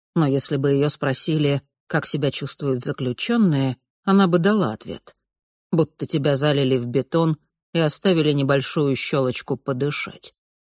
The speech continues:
Не из милосердия, а чтобы продлить пытку. Когда есть чем дышать, ещё можешь на что-то надеяться, а надежда чаще всего бьёт по тебе самому. Егора оставили в отделении до утра,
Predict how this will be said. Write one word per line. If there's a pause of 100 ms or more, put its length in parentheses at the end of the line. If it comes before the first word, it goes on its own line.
Не
из
милосердия, (400)
а
чтобы
продлить
пытку. (500)
Когда
есть
чем
дышать, (280)
ещё
можешь
на
что-то
надеяться, (320)
а
надежда (240)
чаще
всего
бьёт
по
тебе
самому. (1040)
Егора
оставили
в
отделении
до
утра,